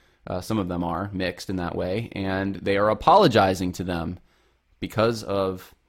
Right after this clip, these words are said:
the color of their skin. I'd like to play for you a clip from C S Lewis on the dangers of national repentance. It's about six and a half minutes long, but I think it's very important. Listen closely to it, if you would, and I will explain why I played it after.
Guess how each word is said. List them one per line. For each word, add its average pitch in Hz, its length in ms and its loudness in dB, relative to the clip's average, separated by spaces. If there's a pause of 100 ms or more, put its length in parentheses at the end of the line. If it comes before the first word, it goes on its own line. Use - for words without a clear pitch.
(220)
the - 60 -14
color 90 300 -6
of 90 80 -8
their 92 160 -6
skin. - 420 -10 (1300)
I'd 110 100 0
like 147 240 4
to - 80 -2
play 113 320 8
for - 160 6
you 90 220 0
a 87 80 -6
clip - 340 -4
from 87 160 -6
C 98 240 -2
S 92 160 -4
Lewis 87 460 -2
on 90 80 -4
the 87 100 -4
dangers 90 880 -2
of 87 100 -6
national 87 500 -4
repentance. 85 520 -2
It's - 100 -16
about - 200 -2
six - 260 -4
and 127 80 4
a 117 60 2
half 107 240 0
minutes 98 280 -2
long, 90 300 0
but 82 80 -4
I 87 80 -4
think 87 160 -6
it's - 120 -12
very 95 300 2
important. 90 760 -2 (680)
Listen 110 400 0
closely 117 600 2
to 82 240 -4
it, 82 100 -4
if - 120 -6
you 90 100 -2
would, 87 520 -2
and 87 320 -2
I 90 220 -4
will 92 160 0
explain 92 500 -4
why 90 220 -2
I 82 40 -2
played 85 300 -6
it 82 80 -4
after. - 460 -8